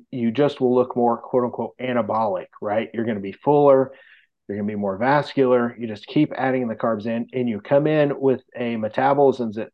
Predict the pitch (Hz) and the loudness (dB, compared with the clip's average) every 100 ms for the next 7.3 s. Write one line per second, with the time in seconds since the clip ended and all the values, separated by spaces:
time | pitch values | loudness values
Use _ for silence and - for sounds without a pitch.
0 | - 117 107 - 127 165 165 135 127 101 | -8 -8 -6 0 4 4 4 -2 -4 -2
1 | 135 143 135 117 123 120 - 127 104 120 | 0 0 -2 -8 -8 -10 -6 -6 -4 -2
2 | 120 - 98 98 98 - - _ _ _ | -4 -4 -12 -10 -10 -12 -18 _ _ _
3 | _ _ 151 147 143 - - 135 - - | _ _ 2 4 2 -4 -4 -6 -4 -2
4 | 143 131 120 - 131 127 - 120 123 151 | 0 2 0 0 0 0 -2 -8 -4 2
5 | 190 - 180 180 139 113 156 160 113 127 | 2 2 -2 -2 -4 0 4 4 2 -4
6 | 107 - 131 123 117 - 131 - - 143 | -8 -6 -4 -4 -6 -4 -6 -6 -8 -4
7 | 185 - | -4 -4